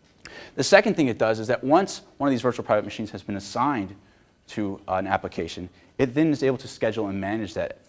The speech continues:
that application's virtual private machine as if it were a real machine. The system policies, what they do is they, they,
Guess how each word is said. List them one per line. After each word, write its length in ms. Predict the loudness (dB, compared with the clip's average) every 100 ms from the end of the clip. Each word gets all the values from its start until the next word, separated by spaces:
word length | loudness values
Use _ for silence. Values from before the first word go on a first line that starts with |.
| -16 -4
that 200 | -2 0
application's 480 | 0 0 -4 -4
virtual 260 | -2 -2 0
private 180 | -2 -2
machine 320 | -4 -8 -10 -16 -18 -4
as 100 | -2
if 140 | 4
it 40 | 6
were 160 | 8
a 60 | 6
real 280 | 2 2 0
machine. 380 | -6 -12 -14 -18 _ _ _ _ _ _ _ _ _ _ _ _ _ -20 -20 -20 _ _ _ _
The 80 | 0
system 400 | 6 6 6 2
policies, 460 | 6 4 4 0
what 160 | 0 2
they 160 | 2 2
do 220 | 0 -2
is 200 | -4 -2
they, 180 | -2 0
they, 260 | 0 -2